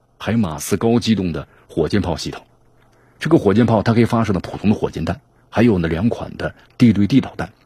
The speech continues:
这两款导弹的射程啊分别达到三百和五百公里。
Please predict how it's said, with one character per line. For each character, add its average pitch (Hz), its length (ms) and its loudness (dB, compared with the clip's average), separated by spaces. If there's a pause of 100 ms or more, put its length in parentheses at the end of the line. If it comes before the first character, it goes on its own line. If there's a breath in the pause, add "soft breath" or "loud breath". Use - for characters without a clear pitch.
(520 loud breath)
这 - 80 2
两 139 160 4
款 147 160 2
导 90 160 0
弹 107 140 2
的 110 60 4
射 110 160 0
程 80 160 -6
啊 76 60 -6
分 117 180 2
别 98 100 0
达 - 100 -10
到 82 120 -4
三 104 240 0
百 76 120 -4
和 - 120 -14
五 87 160 0
百 87 160 -4
公 71 160 -12
里。 - 80 -18